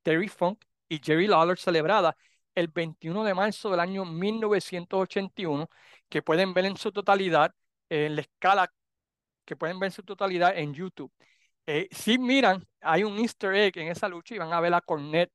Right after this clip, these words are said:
de fotógrafo, ¿verdad? Alrededor del ring en esa lucha. Y claro está, a la lucha que fue transmitida en televisión el veinticinco de abril del año mil novecientos ochenta y uno, aunque fue grabada días antes.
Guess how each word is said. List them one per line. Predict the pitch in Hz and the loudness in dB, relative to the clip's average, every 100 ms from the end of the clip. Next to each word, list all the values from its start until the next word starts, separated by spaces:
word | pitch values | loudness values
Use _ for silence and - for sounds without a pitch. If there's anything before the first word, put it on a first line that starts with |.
| _ _ _ _ | _ _ _ _
de | - 147 | -4 -2
fotógrafo, | 156 156 170 165 139 143 139 | -2 0 2 4 2 -2 -10
¿verdad? | 131 147 156 | -2 0 0
Alrededor | 143 135 143 139 | -4 -6 -6 -6
del | 147 156 | -4 -6
ring | 143 151 | -6 -8
en | 147 | -10
esa | 123 185 | -6 -4
lucha. | 147 143 - 202 _ _ _ _ _ - | -6 -6 -10 -10 _ _ _ _ _ -6
Y | 233 | 0
claro | 220 233 | 4 4
está, | 226 - 233 - _ _ | 4 2 2 0 _ _
a | 147 156 | 0 2
la | 170 | 2
lucha | 175 175 208 | 0 -2 -4
que | 196 | -4
fue | 202 | -4
transmitida | 196 196 196 180 180 190 | -4 -4 -4 -6 -2 -2
en | 190 | 0
televisión | 180 180 180 - 180 240 - _ _ _ - | 0 0 -4 -6 -6 -6 -10 _ _ _ -10
el | 156 | -4
veinticinco | 160 147 151 - 175 185 196 | -4 -4 -8 -8 -6 0 4
de | |
abril | 190 175 185 | 4 4 2
del | 165 | 2
año | 165 185 | 0 -2
mil | 165 165 180 | -8 -10 -6
novecientos | 190 190 190 175 - | -6 -6 -8 -10 -6
ochenta | 190 208 220 - | -6 -6 -8 -8
y | |
uno, | 180 156 180 _ _ _ - | -8 -6 -8 _ _ _ -12
aunque | 151 - | -8 -6
fue | 139 156 | -2 2
grabada | 175 165 170 175 156 | 4 8 8 8 6
días | 165 175 | 2 0
antes. | 175 151 - 208 | -2 -4 -8 -10